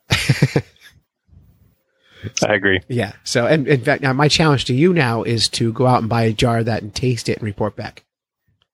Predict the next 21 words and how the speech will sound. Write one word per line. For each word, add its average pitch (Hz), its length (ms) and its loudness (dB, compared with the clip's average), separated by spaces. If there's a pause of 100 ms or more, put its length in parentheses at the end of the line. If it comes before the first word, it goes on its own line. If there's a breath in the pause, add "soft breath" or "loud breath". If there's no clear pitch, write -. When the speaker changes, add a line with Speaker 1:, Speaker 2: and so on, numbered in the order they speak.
(560)
Speaker 2:
Okay. - 300 0
Speaker 1:
<laughs> - 40 -20 (200)
Okay. - 380 -6
That's, - 420 -8 (600 loud breath)
that's 110 300 -12
a 104 40 -14
new. 95 300 -20 (300 soft breath)
Uh, 143 280 2
and 165 400 -2
in 180 280 -6
the 160 260 -6
effort 156 380 0
of 139 160 -10
being 143 260 -6
fair, 135 540 -4
we 135 80 -2
can't 190 400 0
do 156 140 4
a 139 60 4
Hillary 143 300 2
Clinton 131 500 -2